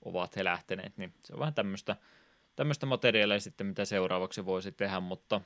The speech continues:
itsellä kumminkin Amiga vitosen kanssa, vi-, vitosen kuin viisisatasen kanssa on Nessin ohella, niin kaikki ei niitä aikaa ihan varhaisnuorena viettänyt, niin mä oon itse asiassa aika, aika kiinnostunut tästä tapauksesta, että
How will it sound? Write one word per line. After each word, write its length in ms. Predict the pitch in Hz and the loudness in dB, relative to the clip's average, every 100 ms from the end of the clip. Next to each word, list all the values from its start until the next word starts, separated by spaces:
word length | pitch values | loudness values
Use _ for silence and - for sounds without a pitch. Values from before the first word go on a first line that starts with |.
| - | -6
itsellä 260 | - 107 101 | -6 -2 -2
kumminkin 360 | - 104 104 | -2 -2 0
Amiga 280 | 101 101 104 | 0 0 0
vitosen 420 | 104 98 95 92 | 0 0 0 -2
kanssa, 400 | 90 92 92 101 95 _ _ | -4 -4 -2 -4 -6 _ _
vi-, 140 | 107 95 | -2 -2
vitosen 340 | 92 92 95 | -4 -6 -8
kuin 120 | 92 | -8
viisisatasen 540 | 92 95 101 92 90 92 | -6 -4 -2 -2 -2 -2
kanssa 360 | 98 92 - | -2 -2 -2
on 120 | 92 95 | -2 -4
Nessin 280 | 95 - | -4 -4
ohella, 300 | 98 98 95 | -4 -2 -2
niin 200 | 95 101 - - - - | -2 -6 -10 -20 -20 0
kaikki 320 | 104 95 107 | 0 4 6
ei 80 | 101 | 6
niitä 340 | 101 110 101 | 4 2 4
aikaa 380 | 101 95 104 98 | 2 2 2 2
ihan 360 | 101 95 95 - - | 0 -4 -4 -8 -4
varhaisnuorena 760 | 95 92 92 - 95 90 98 95 _ _ _ - | -2 -2 -6 -4 -2 0 -2 -4 _ _ _ -4
viettänyt, 580 | 131 113 - 92 90 - | -2 0 -2 -4 -4 -6
niin 240 | 92 90 _ - | -8 -8 _ -10
mä 140 | 62 | -6
oon 100 | - | -6
itse 140 | - | -8
asiassa 220 | 101 101 90 | -10 -6 -2
aika, 340 | 92 95 92 _ _ _ _ | -2 -4 -8 _ _ _ _
aika 160 | 104 98 - | -4 -4 -4
kiinnostunut 580 | 110 92 85 - 76 - | -2 -2 -4 -8 -12 -12
tästä 320 | - 87 - | -10 -10 -10
tapauksesta, 840 | 92 90 - 90 - - 95 - 92 - _ - - _ - | -6 -4 -2 -2 -4 -10 -10 -6 -6 -8 _ -20 -20 _ -10
että 640 | 87 85 _ - 90 82 | -8 -8 _ 0 2 2